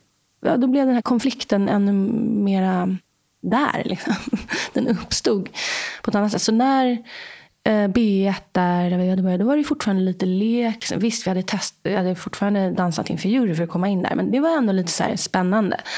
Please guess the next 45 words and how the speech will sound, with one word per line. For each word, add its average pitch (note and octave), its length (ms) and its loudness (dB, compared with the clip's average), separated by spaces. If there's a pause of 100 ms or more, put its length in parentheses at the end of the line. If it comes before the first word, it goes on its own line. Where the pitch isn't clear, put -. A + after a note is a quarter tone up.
(280)
Men A3+ 120 2
sen C4 140 4
blev B3+ 180 4 (140)
det F4+ 60 4
ju C#4+ 80 2
mer A3 200 4
och G#3 100 2
mer, F#3 320 2 (380)
ja, E4+ 80 4
men G4 140 4
allvarligt. G#3+ 380 4
Vi A3+ 160 2
dansade B3+ 440 2
ju C#4+ 60 2
fem F#3+ 680 0
dagar E3 360 2
i E3 40 0
veckan F#3+ 500 -2
efter - 240 -2
skolan. A3 480 -2 (540)
Det B3 100 2
var B3 120 4
inget B3 220 4
annat G#3+ 260 2
liv. G3 200 2
Det G3 180 4
var F3+ 140 4
livet. G3+ 360 2 (800)
Och A#3+ 140 2
jag G#3 160 2
försökte A3+ 340 0
väl A3+ 100 2 (300)
kommunicera A3+ 600 2
det F3 80 2
på E3 100 -4
något E3+ 120 0
sätt. D#3+ 320 -4
Att E3+ 100 -4 (600)
det F3+ 100 -8
kanske A3+ 200 2
är - 20 2
lite G3+ 140 0
för G3+ 60 2
mycket, - 320 0
men F#3 360 0